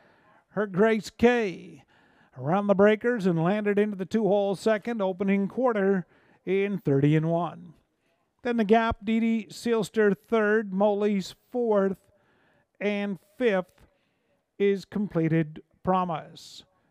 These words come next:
Off the turn, over towards the half mile, Tyler Borth, Say Something up front with that Muscle Mass filly. And she'll lead us towards the half. Her Grace K on her helmet from second.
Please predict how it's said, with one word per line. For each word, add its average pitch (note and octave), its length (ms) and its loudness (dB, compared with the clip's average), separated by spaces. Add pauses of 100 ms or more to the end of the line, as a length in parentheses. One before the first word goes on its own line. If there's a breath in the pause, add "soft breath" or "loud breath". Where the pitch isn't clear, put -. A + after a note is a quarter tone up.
(140)
Off A#3 260 -6
the A#3+ 100 -4
turn, A#3+ 400 2
over G#3 180 0
towards G#3+ 400 2
the G#3+ 140 2
half A3 280 -4
mile, G#3 440 -2
Tyler G3 520 -2
Borth, G3+ 380 -2
Say G#3+ 460 0
Something G#3 560 -2
up G3 260 0
front A3 300 0
with F3+ 100 -4
that F#3+ 220 -2
Muscle A3 360 0
Mass G#3 360 -2
filly. G#3 520 0 (1120)
And A#2 140 -18
she'll G#3 320 4
lead G#3 180 0
us G3 100 -2
towards G#3 500 -2
the G#3+ 120 4
half. G3 460 -2
Her G3 340 0
Grace G#3 420 -2
K G3+ 640 -2
on F#3 240 -6
her G3 180 0
helmet G#3 360 -2 (100)
from G#3 400 2
second. F#3 640 -4